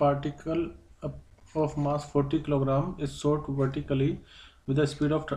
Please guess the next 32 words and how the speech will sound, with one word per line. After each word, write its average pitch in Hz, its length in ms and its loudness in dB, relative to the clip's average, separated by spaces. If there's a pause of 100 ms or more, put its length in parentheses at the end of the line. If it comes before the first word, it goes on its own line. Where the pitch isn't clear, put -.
eighty 143 300 2
meter 139 200 2
per 135 160 -4
second। 123 340 -4
After 135 260 -6
five 143 240 2
second 147 240 0
ये 147 80 0
दो 143 160 2
part 135 240 0
में 147 140 2
explode 143 380 0
हो 135 80 4
रहा 143 120 0
है - 120 -6
equally, 127 380 4 (720)
जिसका 131 260 -2
mass 123 300 2
है। 123 60 -2
One 135 120 2
of 147 220 2
them 147 160 4 (200)
travel 143 340 2
with 139 160 0
velocity 139 440 2 (440)
hundred 139 320 4
meter 139 240 0
per 135 100 -2
second 156 300 2 (100)
ऊपर 139 260 2
की 143 120 -2
तरफ, 160 300 -4